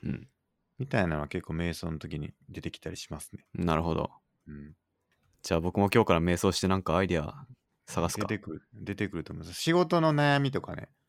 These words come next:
Speaker 1: はい。
Speaker 2: 仕事でこう、ずーっと頭悩まして、どうやったらいいんやろな、どうやっ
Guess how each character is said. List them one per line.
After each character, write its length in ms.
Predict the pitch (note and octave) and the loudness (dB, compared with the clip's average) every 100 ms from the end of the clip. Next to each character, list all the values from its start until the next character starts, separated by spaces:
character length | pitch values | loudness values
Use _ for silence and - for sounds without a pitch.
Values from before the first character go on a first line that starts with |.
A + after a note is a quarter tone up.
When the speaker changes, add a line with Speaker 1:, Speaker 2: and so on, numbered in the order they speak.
| _ | _
Speaker 1:
は 120 | - | -8
い。 140 | - - | -8 -8
Speaker 2:
仕 180 | - D#3 | -4 0
事 280 | E3+ D#3+ D#3 | 2 2 2
で 120 | D#3 | 2
こ 600 | C#3+ D3 C#3 C#3 C3+ C3+ | 4 6 6 6 4 2
う、 20 | |
ず 120 | C3+ | 2
ー 240 | C#3 D#3 D#3 | 4 6 6
っ 20 | |
と 100 | C#3+ | 6
頭 280 | F#2+ G#2 F#2 | 6 6 4
悩 240 | F2+ F2+ | 4 2
ま 160 | F2+ F2 | 2 0
し 80 | - | -4
て、 460 | - D#2 D#2 D2 - _ _ _ _ - | -2 2 2 0 -6 _ _ _ _ -2
ど 120 | A2+ | 2
う 40 | |
や 60 | C3+ | 2
っ 120 | C3+ | 2
た 100 | B2+ | 2
ら 80 | A2 | 2
い 40 | |
い 20 | |
ん 40 | G2+ | 4
や 100 | G2 | 2
ろ 100 | F#2+ | 2
な、 280 | F#2 F#2 F2+ | 4 2 2
ど 100 | G2+ | 2
う 20 | |
や 60 | |
っ 120 | G#2+ | 0